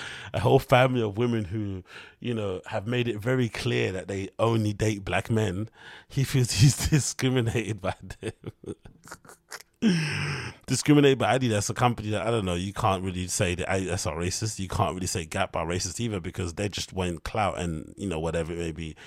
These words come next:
and, you know, virality and, you know, sellouts online and shit, and you happen to be one of the coolest people in the world, you make great clothes, so they just, you know, they tapped you up, and obviously you're interested in the brand,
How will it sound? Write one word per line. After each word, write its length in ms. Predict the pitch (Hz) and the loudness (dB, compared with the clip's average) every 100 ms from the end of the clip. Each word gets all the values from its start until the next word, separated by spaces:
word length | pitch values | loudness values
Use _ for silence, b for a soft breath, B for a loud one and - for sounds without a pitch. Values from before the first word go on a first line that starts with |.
| B B - | B B -8
and, 360 | 85 82 76 - | -6 -6 -8 -6
you 100 | 101 | -4
know, 100 | 85 | -2
virality 800 | 87 85 104 104 - - 80 78 | 0 4 4 2 -2 -4 -4 -4
and, 460 | 76 76 65 53 | -4 -6 -8 -10
you 100 | 92 | -6
know, 220 | 82 73 B B - | -6 -6 B B -2
sellouts 640 | - - 117 107 87 - | 2 4 6 6 4 2
online 400 | 85 87 107 104 | -2 0 0 0
and 120 | 85 | 0
shit, 220 | - 98 | -2 -4
and 240 | 80 80 76 B B - | -4 -6 -8 B B -4
you 80 | 101 | -2
happen 200 | 90 101 | -2 -4
to 80 | |
be 100 | 87 | -4
one 160 | 95 90 | -4 -2
of 60 | 85 | -2
the 80 | |
coolest 380 | - - 95 90 | -2 0 0 -2
people 220 | 101 - 95 | -4 -4 -2
in 40 | |
the 60 | 90 | 0
world, 240 | 87 98 | 0 -2
you 80 | 98 | -2
make 200 | 92 - | -4 -4
great 180 | 92 - | -6 -4
clothes, 320 | - 98 101 | 0 0 0
so 80 | 95 | -2
they 80 | |
just, 260 | 92 95 - | -2 -6 -8
you 100 | 95 | -6
know, 100 | 85 | -4
they 80 | 85 | -4
tapped 280 | - 98 - | -4 -4 0
you 80 | |
up, 120 | 110 98 | -2 0
and 80 | |
obviously 220 | 90 95 87 | -4 -4 -4
you're 80 | |
interested 320 | 90 92 87 90 | -4 -6 -4 -4
in 40 | |
the 80 | 85 | -4
brand, 400 | 80 87 113 | -2 0 0